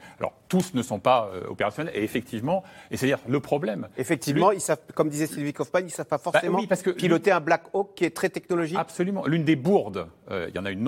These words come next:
Speaker 1: nombreuses, euh, des cerveaux du Pentagone, c'est d'avoir déversé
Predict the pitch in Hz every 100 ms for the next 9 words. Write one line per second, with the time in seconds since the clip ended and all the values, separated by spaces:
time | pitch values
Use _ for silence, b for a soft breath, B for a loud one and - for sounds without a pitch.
0 | 175 131 110 87 - 95 95 90 90 95
1 | - - 92 95 - 113 107 104 95 90
2 | 110 135 214 175 B B - 139 135 131
3 | 127 123 175 165 151 - 156 139 110